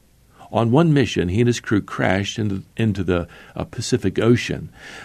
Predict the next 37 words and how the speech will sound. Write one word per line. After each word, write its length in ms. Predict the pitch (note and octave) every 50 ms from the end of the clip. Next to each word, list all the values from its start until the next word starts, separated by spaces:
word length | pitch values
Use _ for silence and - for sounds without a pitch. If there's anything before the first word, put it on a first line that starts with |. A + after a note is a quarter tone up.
| - - -
Miraculously, 800 | G2+ G#2+ G#2+ B2 D#3+ G3+ G#3 - - G#2+ G#2 F#2+ - A2+ A#2 B2
they, 200 | A2+ A2+ A#2+ -
they 200 | C3 A2 A2+ A2+
all 220 | A#2+ C3+ D#3+ F#3+
made 160 | G#3+ G3 E3+
it 100 | D3+ C3
out 160 | A#2+ A#2 A2
of 60 | G2+ F2+
the 60 | -
plane 560 | - - - G3+ G#3+ D#3+ A#2+ F#2+ F#2 G#2+ A2+
and 200 | G#2+ F2+ E2+ F2 - - _ _ _ _ _
into 280 | - C3 B2 - A#2+
their 160 | G#2+ G#2+ G2+ F#2
life, 420 | F2+ G2 A#2+ D3+ F3 E3 - _ _ - _ _ _ _ _ _
uh, 160 | - G2+ F#2 -
raft. 640 | - A2+ F2+ F#2 F2+ D#2+ D2+ D#2+ E2 G2+ G2+ - -
And 100 | A#2 G#2+
aboard 300 | G#2+ G2+ B2 D3+ E3+ D3+
that 180 | A#2+ G#2+ F#2 E2
raft, 480 | E2+ F2+ E2 D2+ D#2 E2 G#2 - -
for 180 | - - - A2
days 380 | G2+ F#2 A2+ A#2+ B2 B2 A2+ A2
on 180 | G#2 F#2 F2+
end, 380 | G2+ B2 B2+ G2 E2 F2 F#2+ F#2+
they, 180 | F2+ F#2 F#2 - - - - - - - - - - - -
they 80 | - C3
would 120 | C#3 D#3
end 140 | D#3+ E3 E3
up 120 | D#3+ D3+ -
fighting 420 | - - C#3 B2+ C3+ C#3+ D3 D3
the 80 | C#3 B2+
sun 480 | - - - - C#3+ C3+ C3+ C#3+ D3
and 120 | D3+ D3 C#3+
the, 200 | C#3+ B2 A#2+ B2
and 140 | C#3 C#3+ C#3
the 60 | C3+
sharks 920 | B2+ D3 D3 - - C#3+ C3 A#2+ B2 B2+ B2+ - - - - - -